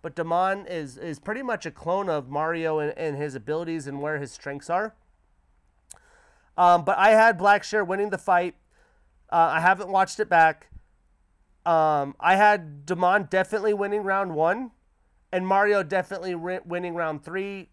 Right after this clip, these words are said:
Mario had the urgency. You could hear it from his corner, a-, and, and he put on a, a good performance in round three.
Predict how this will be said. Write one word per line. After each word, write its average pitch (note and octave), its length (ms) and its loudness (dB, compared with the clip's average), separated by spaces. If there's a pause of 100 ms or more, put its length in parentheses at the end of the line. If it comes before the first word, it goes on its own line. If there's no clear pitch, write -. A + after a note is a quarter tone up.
(160)
Mario E3+ 680 -2
had D#3+ 240 -4
the D#3+ 160 -4
urgency. E3 360 -8
You F3 60 -12
could D3 140 -16
hear D#3+ 160 -6
it - 100 -10
from D#3+ 160 -8
his D3 140 -8
corner, G3 520 -4 (320)
a-, - 60 -10
and, F3+ 320 -4
and F3+ 220 -6
he F#3+ 80 -4
put F#3+ 200 -6
on F3+ 220 2
a, E3+ 220 0
a E3 80 -4
good D3+ 180 -8
performance D#3+ 460 -6
in D#3 80 -8
round C#3+ 240 -4
three. B2+ 320 -12